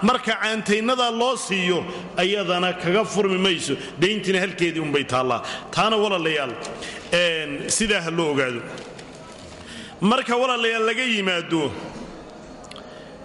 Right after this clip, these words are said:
een, daynta iyo dardaaranka, shayga ku soo xiga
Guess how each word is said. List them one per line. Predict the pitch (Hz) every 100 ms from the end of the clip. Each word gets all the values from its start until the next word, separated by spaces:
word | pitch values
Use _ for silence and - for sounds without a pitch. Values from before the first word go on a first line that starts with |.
| - - - - - -
een, | 220 220 214 202 185 165
daynta | 220 269 247 240
iyo | 233 226
dardaaranka, | 208 208 202 208 180 139 151 131 110 - - - - - - - -
shayga | - - 262 254 233 208 185 170 - -
ku | 277
soo | - 254 226
xiga | 208 220